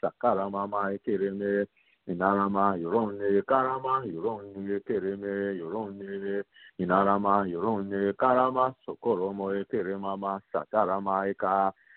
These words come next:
Inereme, Yorone, Karamama, Yokoromo, Yorone, Kereme, Inere, Inere,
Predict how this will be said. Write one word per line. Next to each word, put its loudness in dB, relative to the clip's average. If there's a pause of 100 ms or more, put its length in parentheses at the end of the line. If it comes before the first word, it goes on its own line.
(180)
Inereme, 2
Yorone, 0
Karamama, 0
Yokoromo, 0
Yorone, 0
Kereme, 0 (380)
Inere, 4
Inere, 2